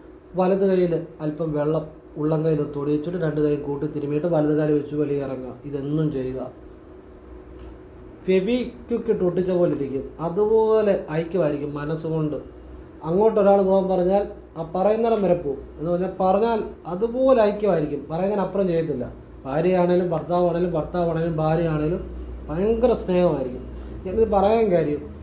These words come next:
ഞാനിത് പറഞ്ഞ് ചെയ്ത പലയിടത്തും ഭയങ്കര ബഹളവും വഴക്കും അടിയും പിടിയൊക്കെ ഉള്ളിടമൊക്കെ ഇന്ന് നല്ല സന്തോഷത്തിൽ പോകുന്നുണ്ട്. അതുകൊണ്ടാണ് ഞാൻ പറഞ്ഞത്, നല്ലതായിട്ട് പോകും. പ്രശ്നമൊന്നും ഉണ്ടാകത്തില്ല. വളരെ സ്നേഹത്തിൽ തന്നെ ഏറ്റവും സന്തോഷമായിട്ട് തന്നെ പോകും.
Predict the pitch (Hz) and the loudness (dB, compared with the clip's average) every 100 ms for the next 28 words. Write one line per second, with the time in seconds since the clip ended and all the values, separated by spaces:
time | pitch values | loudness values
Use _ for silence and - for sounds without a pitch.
0 | - - - 180 196 208 208 202 - 180 | -14 -14 -6 -2 2 4 2 0 -2 0
1 | 175 185 190 185 170 165 165 175 165 - | 2 2 2 2 2 2 4 2 0 -4
2 | 151 151 151 151 - - - - - - | 0 0 0 -2 -6 -10 -16 -16 -16 -12
3 | - 170 196 208 220 220 226 226 214 190 | -6 0 2 2 2 2 2 4 4 4
4 | 202 208 208 208 185 185 185 - 208 202 | 4 4 2 2 0 0 -2 -2 -2 -2
5 | 202 - - - 170 165 180 190 175 180 | -6 -14 -18 -14 -8 0 2 2 2 4
6 | 175 185 170 160 165 165 - 170 165 190 | 2 2 0 2 2 0 0 -2 0 0
7 | 175 175 202 226 - 165 165 196 202 190 | 0 2 2 2 0 -2 0 0 0 -2
8 | 147 147 139 127 143 156 156 135 131 131 | -2 -2 -2 -4 -2 -2 -4 -4 -6 -8
9 | 139 - - - - - 139 139 175 208 | -8 -14 -18 -18 -18 -16 -8 -2 2 2
10 | 202 175 131 120 - - - - 165 214 | 2 0 -2 -6 -10 -18 -18 -14 -4 0
11 | 233 240 277 208 180 160 151 139 - - | 2 2 2 4 2 2 0 -2 -8 -10
12 | - 175 180 160 160 170 160 156 151 151 | -2 2 2 0 0 0 0 0 0 0
13 | 165 - 214 175 160 165 165 160 160 143 | -2 -2 -2 0 0 0 0 -2 -2 -2
14 | 135 120 - | -6 -8 -12